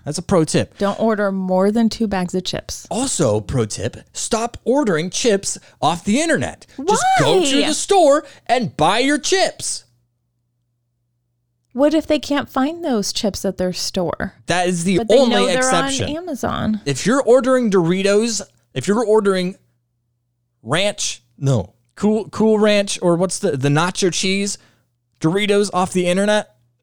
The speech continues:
Speaker 1: y-, y-, you gotta start rethinking some things, my guy. Like, there's just better options, and just go to the store.
Speaker 2: You and I order those, like, mangoes, the dried mangoes, because you can't get them that good in the store. We order those from Amazon.
Speaker 1: I cannot get that brand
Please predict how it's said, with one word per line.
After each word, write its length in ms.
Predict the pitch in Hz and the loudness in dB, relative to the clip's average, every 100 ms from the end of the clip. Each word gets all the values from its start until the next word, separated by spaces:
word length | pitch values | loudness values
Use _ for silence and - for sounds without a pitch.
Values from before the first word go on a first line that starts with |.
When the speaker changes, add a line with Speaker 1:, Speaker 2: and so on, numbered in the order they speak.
| _ 175 | _ -20
Speaker 1:
y-, 100 | - | -14
y-, 320 | 151 135 131 160 | -8 -6 -4 -2
you 100 | 160 | 0
gotta 220 | 170 160 | 2 0
start 240 | - 160 | 0 0
rethinking 580 | 151 147 135 143 127 120 | 0 0 0 -2 -2 -4
some 160 | 117 107 | -2 -2
things, 320 | 107 98 98 | -2 -4 -4
my 100 | 90 | -8
guy. 360 | 85 87 101 - _ _ - | -8 -8 -10 -14 _ _ -4
Like, 400 | 127 131 - - _ - - - - | -2 -2 -6 -16 _ -18 -16 -16 -4
there's 260 | 139 151 - | 0 2 2
just 440 | 180 165 - 143 | 2 0 -4 -2
better 300 | 185 202 196 | 0 4 4
options, 720 | 160 214 240 - 85 80 135 - 719 - - - - - 359 554 539 523 | 4 2 -2 -6 -8 -10 -8 -8 -10 -10 -10 -8 -4 0 0 -2 -6 -4
and 140 | 185 | -2
just 320 | 170 220 - | -2 -4 -4
go 240 | - 214 277 | 0 2 2
to 160 | 208 | 0
the 120 | 202 254 | -4 -4
store. 560 | - - 370 359 - 226 | -4 0 2 2 -2 -2
Speaker 2:
You 200 | 302 339 | -2 -2
and 100 | 302 | -4
I 200 | 320 339 | -4 -2
order 340 | 285 294 294 | -2 0 -2
those, 300 | 277 285 269 | -2 -2 -2
like, 180 | 294 247 | -4 -2
mangoes, 680 | 240 285 339 330 320 330 - | -2 0 2 4 4 2 -2
the 120 | - | -4
dried 260 | 262 285 277 | 0 2 2
mangoes, 440 | 277 311 320 311 | 0 0 2 0
because 320 | 294 254 277 269 | 0 -2 -2 -2
you 80 | |
can't 360 | 254 294 285 233 | -4 -2 0 0
get 180 | 294 285 | 0 0
them 200 | 294 262 | -2 0
that 280 | 277 269 226 | 0 0 2
good 180 | 269 277 | 4 4
in 140 | 247 | 2
the 60 | 240 | 2
store. 440 | - 285 294 285 | 2 2 2 0
We 200 | 262 254 | -2 -4
order 280 | 254 254 247 | -4 -2 -2
those 220 | 226 254 | -2 -4
from 200 | - 262 | -4 -4
Amazon. 460 | 233 220 226 247 262 | -2 -2 -2 -4 -4
Speaker 1:
I 140 | 214 | -4
cannot 580 | - 233 196 220 247 175 | -2 0 2 2 -2 -2
get 240 | 240 208 220 | -4 -2 0
that 240 | 208 185 | -2 -2
brand 340 | 202 214 190 | 0 0 0